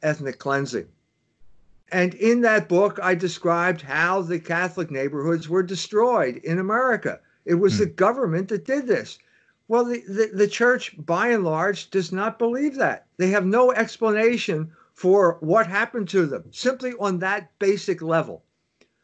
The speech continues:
Speaker 2: Hmm.
Speaker 1: Like, how is it that there were so many big parishes with so many s-, children going to Catholic school and so many vocations, and how is it that it's just changed overnight?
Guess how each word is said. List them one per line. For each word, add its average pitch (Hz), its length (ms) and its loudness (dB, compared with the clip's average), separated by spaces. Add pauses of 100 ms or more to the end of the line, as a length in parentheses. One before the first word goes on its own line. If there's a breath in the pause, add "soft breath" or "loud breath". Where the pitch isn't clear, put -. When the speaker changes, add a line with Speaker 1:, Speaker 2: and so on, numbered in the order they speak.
(160)
Speaker 2:
Hmm. 135 60 2
Speaker 1:
Like, 123 240 2
how 254 320 2
is 240 200 4
it 233 240 0 (280)
that 208 280 0
there 202 160 0
were 190 140 2
so 233 340 -2
many 233 300 0
big 180 380 0
parishes 185 840 0 (720)
with 165 160 2
so 233 320 2
many 220 300 0
s-, - 240 -14 (100)
children 208 520 0
going 180 300 0
to 165 100 -4
Catholic 175 520 -4
school 175 720 2
and 127 180 -10
so 202 240 0
many 196 260 2
vocations, 160 840 -2 (240 soft breath)
and 180 120 -2
how 262 220 4
is 233 160 4
it 233 140 -6
that 220 120 -2
it's 214 200 -2
just 214 320 -8
changed 226 440 -4
overnight? 220 640 -2